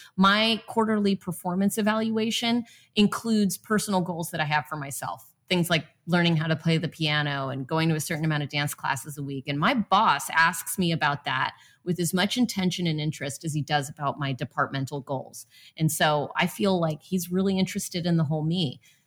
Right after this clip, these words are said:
So there's lots of creative ways. I also think that we need to be reevaluating compensation and promotion decisions much more frequently than annually. That's a, a minimum quarterly decision that we need to be remaking.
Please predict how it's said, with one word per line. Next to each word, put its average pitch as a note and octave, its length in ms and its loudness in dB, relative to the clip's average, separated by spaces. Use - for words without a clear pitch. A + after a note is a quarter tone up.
So F#3+ 320 2
there's A#3 200 4
lots C4 380 2
of A3 140 0
creative F3 640 2
ways. C#3+ 560 0
I F#3 160 4
also A3+ 320 2
think F#3 220 0
that D#3 100 -2
we F3 100 2
need F3 180 2
to E3 60 -2
be D#3+ 140 -2
reevaluating D3 720 0
compensation C#3+ 800 -8
and C#3 120 -8
promotion D3 380 -6
decisions F3+ 600 -2
much E3+ 240 0
more D#3+ 140 2
frequently D3 500 -6
than C#3 140 -2
annually. D#3+ 600 0
That's F#3+ 280 2
a, C#3+ 260 0
a D#3+ 120 -2
minimum E3 520 4
quarterly D#3 500 -4
decision C3+ 520 -6
that A#2 120 -6
we D3 80 -4
need D3 220 0
to D3+ 80 -10
be C3+ 240 -6
remaking. D#3+ 760 0